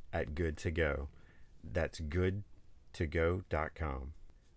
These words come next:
Up next is a one-stop shop for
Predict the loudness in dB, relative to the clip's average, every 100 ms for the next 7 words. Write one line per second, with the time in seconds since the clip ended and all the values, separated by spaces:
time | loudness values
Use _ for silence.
0 | -2 6 6 6 4 2 0 -2 0 2
1 | 0 0 2 2 0 -2 -2 -4 -4 0
2 | 0 0 -4 -4 -4